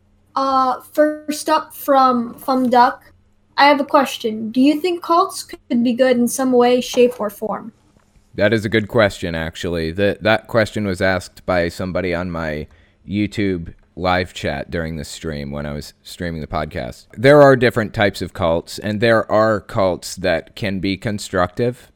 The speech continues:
Speaker 2: and there are some that are destructive. So it is, it, it is very important to draw the line between those two things. Okay, I, I wanted to just look at this real fast. This is called the influence continuum. So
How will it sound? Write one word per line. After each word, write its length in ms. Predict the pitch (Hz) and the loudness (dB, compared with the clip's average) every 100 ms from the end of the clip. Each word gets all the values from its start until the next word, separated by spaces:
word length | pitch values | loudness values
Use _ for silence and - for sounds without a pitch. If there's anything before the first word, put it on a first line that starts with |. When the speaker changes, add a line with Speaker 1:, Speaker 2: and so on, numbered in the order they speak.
| _ _ _ _ - | _ _ _ _ -6
Speaker 2:
and 260 | 98 98 | -4 0
there 280 | 98 104 101 | 2 4 2
are 60 | 95 | 0
some 380 | - 104 98 90 | -2 -4 -2 0
that 140 | 92 | 0
are 100 | 90 | -2
destructive. 840 | 78 90 - - 80 73 73 65 | -4 -6 -6 -6 -6 -6 -8 -8
So 200 | - 95 | -2 0
it 100 | 110 | 2
is, 300 | 135 131 - - | 2 2 -4 -4
it, 220 | 113 127 | 2 4
it 240 | 131 131 | 4 4
is 160 | 151 139 | 4 4
very 260 | 147 139 123 | 4 4 4
important 480 | 110 123 101 92 | 2 0 0 -4
to 200 | - 107 | -2 -2
draw 380 | 90 78 107 101 | -2 2 2 4
the 120 | 95 | 2
line 360 | 90 90 90 95 | 0 0 -2 -2
between 380 | 90 98 110 110 | -6 -6 -6 -4
those 320 | 110 110 - | -4 -4 -6
two 200 | - 123 | -4 -4
things. 540 | 131 131 131 139 - - - - - - - - - | -2 -2 -2 -6 -10 -12 -10 -10 -14 -20 -20 -20 -6
Okay, 180 | 101 104 | 2 4
I, 100 | 98 | 4
I 160 | - 123 | 4 4
wanted 340 | 175 208 139 | 4 4 2
to 280 | 143 113 98 - _ - | 2 2 0 -8 _ -8
just 380 | 113 127 - - _ _ | 0 0 -2 -16 _ _
look 340 | 110 127 131 131 | 0 4 4 4
at 160 | - | -2
this 300 | 107 101 - | 0 0 -2
real 300 | 95 104 98 | -4 0 0
fast. 380 | - 92 78 78 | 0 -2 -2 -2
This 160 | 143 170 | -2 -4
is 120 | 156 | -2
called 220 | 160 120 | 0 2
the 120 | 104 | 0
influence 520 | 101 92 95 82 78 | -2 -4 -6 -6 -8
continuum. 680 | - 82 90 80 67 62 62 - _ - | -10 -10 -8 -8 -8 -12 -14 -18 _ -8
So 360 | - 147 127 | 4 6 6